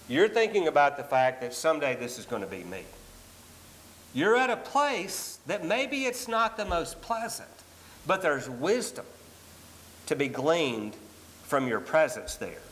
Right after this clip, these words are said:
He writes in verse three that sorrow is better than laughter. How so? "For when a face is sad,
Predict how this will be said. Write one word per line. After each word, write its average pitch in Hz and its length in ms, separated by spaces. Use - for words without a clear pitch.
He 175 140
writes 180 300
in 165 100
verse 156 240
three 190 260
that 135 160
sorrow 180 600
is 135 140
better 180 380
than 214 220
laughter. 220 540
How 202 220
so? 240 340
"For 180 120
when 180 160
a 151 80
face 208 400
is 156 180
sad, 220 680